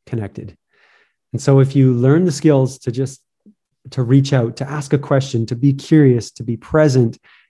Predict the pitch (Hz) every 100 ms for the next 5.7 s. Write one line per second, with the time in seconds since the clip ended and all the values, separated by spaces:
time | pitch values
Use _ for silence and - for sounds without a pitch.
0 | _ 131 143 143 143 131 117 165 170 117
1 | 113 135 135 139 - 165 139 143 131 127
2 | 113 - 180 131 131 - 110 127 127 135
3 | 101 104 _ _ _ _ 135 - 170 170
4 | - 139 131 127 _ _ _ - 131 131
5 | 120 120 120 117 113 -